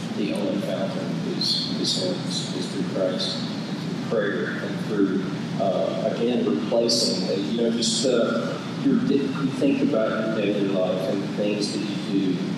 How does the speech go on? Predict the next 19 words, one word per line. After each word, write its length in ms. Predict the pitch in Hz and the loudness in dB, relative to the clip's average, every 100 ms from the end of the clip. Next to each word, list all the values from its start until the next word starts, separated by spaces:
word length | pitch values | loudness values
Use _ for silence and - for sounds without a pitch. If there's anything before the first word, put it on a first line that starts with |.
| - - - 104 | -2 -4 -4 -4
You 40 | |
know, 100 | 98 | -2
you 120 | - 135 | 2 4
know 220 | 131 131 | 6 6
before 340 | - - - | 6 4 2
you 140 | - - | 2 0
do 220 | 185 180 208 | -2 0 0
them, 220 | - - | 0 0
you 220 | 107 110 | 2 4
know, 340 | 113 110 110 104 107 110 110 | 4 4 4 2 0 -2 0
uh, 100 | 107 101 98 | 0 0 2
where 240 | 110 107 | 4 6
that 260 | 104 101 101 | 6 4 2
path's 360 | 101 95 - - | 2 0 0 0
gonna 220 | 92 92 | 0 0
lead. 200 | 98 147 | 0 0
I 120 | - | 0
can 200 | 269 262 | 4 4
see, 640 | - - - - - - | 4 4 4 4 4 4